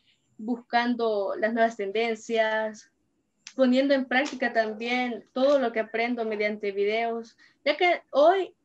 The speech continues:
tenemos esa ventaja de que gracias a YouTube o Facebook,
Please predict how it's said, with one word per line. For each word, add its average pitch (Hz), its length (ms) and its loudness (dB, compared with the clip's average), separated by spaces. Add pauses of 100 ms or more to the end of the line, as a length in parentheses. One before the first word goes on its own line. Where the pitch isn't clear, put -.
tenemos 277 400 4
esa 302 180 -2
ventaja 254 520 0
de 202 180 -2
que 196 120 -6
gracias 202 460 -8
a 208 60 -6
YouTube 233 680 -6 (380)
o 226 380 0 (260)
Facebook, 294 560 0